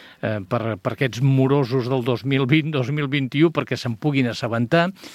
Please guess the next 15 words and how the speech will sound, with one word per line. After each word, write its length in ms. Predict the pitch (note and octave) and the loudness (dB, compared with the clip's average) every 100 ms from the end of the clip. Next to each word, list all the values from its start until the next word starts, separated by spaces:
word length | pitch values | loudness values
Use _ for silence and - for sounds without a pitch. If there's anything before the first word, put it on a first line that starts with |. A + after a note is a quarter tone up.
| - - | -20 -6
i 320 | C#3 C3+ B2+ | 2 4 4
durant 240 | A#2+ A#2+ A#2 | 2 0 0
el 80 | |
mes 320 | A2 B2+ A2 G#2+ | 0 0 0 -2
de 300 | A#2+ A2+ A2 | 0 2 2
novembre, 560 | A2 A2 D#3 C3+ B2+ | 0 2 2 2 -2
desembre, 560 | A2+ A2 D#3+ E3 B2 A2 G2+ - - - | -4 0 2 2 0 -4 -8 -16 -14 0
ho 80 | C3+ | 4
anirem 320 | C3 C3 C3 | 4 4 2
treballant, 440 | C3 C#3 C#3+ C#3 C#3 | 0 0 2 2 0
i 240 | - E3+ | 0 0
segurament 560 | - D3+ C#3 C#3 C3 C3 | 0 0 0 2 2 2
el 80 | B2 | 2
mes 320 | B2 A2+ G#2+ | 2 0 -2
de 160 | A2+ | -4